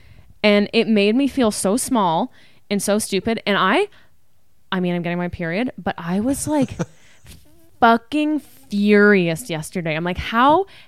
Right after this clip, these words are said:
Speaker 1: dare you?" Because this is where my imposter syndrome comes in. This is where I'll have days where I'm like, "You know what? I,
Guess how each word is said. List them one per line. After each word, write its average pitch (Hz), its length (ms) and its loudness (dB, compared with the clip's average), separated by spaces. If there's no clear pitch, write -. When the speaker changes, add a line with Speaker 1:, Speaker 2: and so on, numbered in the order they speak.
Speaker 1:
dare 190 260 2
you?" 190 180 0
Because 214 280 -2
this 320 180 -4
is 466 120 0
where 403 120 -2
my 359 100 2
imposter 208 520 0
syndrome 190 400 -2
comes 190 280 -4
in. 185 140 -2
This 214 160 -4
is 277 120 -6
where 240 280 0
I'll 202 120 0
have 202 180 -2
days 196 220 -2
where 202 80 -4
I'm 196 60 -4
like, 185 200 -4
"You 254 80 -2
know 349 100 0
what? 440 240 -2
I, 294 180 -4